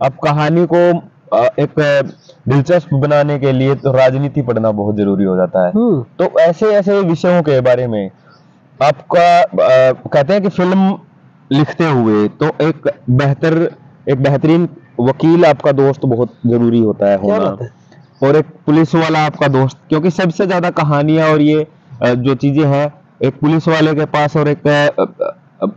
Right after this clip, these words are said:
Speaker 1: वकील के पास
Speaker 2: जी।
Speaker 1: सबसे ज्यादा कहानियां यहाँ होती हैं। उसके बाद आपको रास्ता मिल जाता है कि आपको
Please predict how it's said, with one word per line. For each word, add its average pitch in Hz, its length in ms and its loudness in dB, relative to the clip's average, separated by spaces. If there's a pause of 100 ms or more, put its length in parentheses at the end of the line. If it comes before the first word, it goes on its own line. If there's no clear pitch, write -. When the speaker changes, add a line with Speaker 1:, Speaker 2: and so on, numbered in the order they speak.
Speaker 1:
वकील 160 420 0
के 131 140 -4
पास - 400 -4
Speaker 2:
जी। 147 260 -2 (520)
Speaker 1:
सबसे 147 280 -2
ज्यादा 143 240 2
कहानियां 123 540 0 (340)
यहाँ 135 340 2
होती 117 220 -2
हैं। 139 120 0 (240)
उसके 165 260 0
बाद 175 420 0 (340)
आपको 151 220 -2
रास्ता 151 320 0
मिल 143 160 -2
जाता 127 220 0
है 147 100 0
कि 156 80 -2
आपको 156 380 0